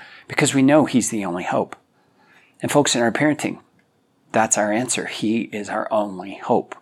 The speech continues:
We've got to keep our eyes on him. So to wrap up this second concern, don't focus on the outcome you hope for more than you focus on the God who rules over that outcome.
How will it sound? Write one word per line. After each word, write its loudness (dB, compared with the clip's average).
We've -10
got -2
to -4
keep -6
our -2
eyes -6
on -10
him. -12
So 0
to 2
wrap 6
up 0
this 0
second 0
concern, 0
don't 4
focus 2
on 4
the 2
outcome 0
you -4
hope 2
for -6
more 6
than 2
you 2
focus 2
on 0
the -4
God 0
who 2
rules 0
over -2
that -2
outcome. -8